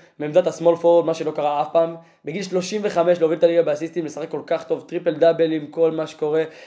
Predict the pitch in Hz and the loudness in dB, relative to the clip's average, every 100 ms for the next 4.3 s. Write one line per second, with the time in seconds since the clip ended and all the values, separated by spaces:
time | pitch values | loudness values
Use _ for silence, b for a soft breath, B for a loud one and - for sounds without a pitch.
0 | B - 147 214 220 202 180 190 170 165 | B -6 -4 2 2 2 -2 2 2 4
1 | 175 160 151 - 160 185 196 180 156 151 | 2 2 -2 -2 2 4 6 4 4 0
2 | 147 147 147 175 160 147 147 151 170 160 | -2 0 4 4 4 -2 -6 -2 0 0
3 | 147 160 165 143 147 - 139 151 143 127 | 0 0 -2 -6 -12 -14 -12 -8 -8 -6
4 | 143 151 | -8 -8